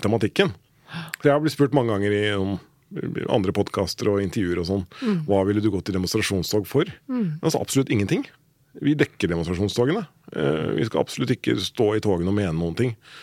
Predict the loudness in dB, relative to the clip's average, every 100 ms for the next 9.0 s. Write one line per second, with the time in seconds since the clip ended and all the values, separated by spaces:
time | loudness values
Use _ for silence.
0 | -20 -12 -2 2 2 2 0 0 0 -2
1 | -2 -4 -4 -6 -6 -6 -6 -8 -6 -4
2 | 0 0 -2 -8 -18 -16 -2 0 2 4
3 | 4 4 4 4 4 4 4 4 4 4
4 | 4 4 4 4 4 4 4 4 2 4
5 | 4 4 2 2 4 2 2 4 2 2
6 | 2 4 2 2 0 2 0 0 0 2
7 | 2 2 0 2 2 0 0 0 2 0
8 | -2 _ -2 2 2 0 0 2 2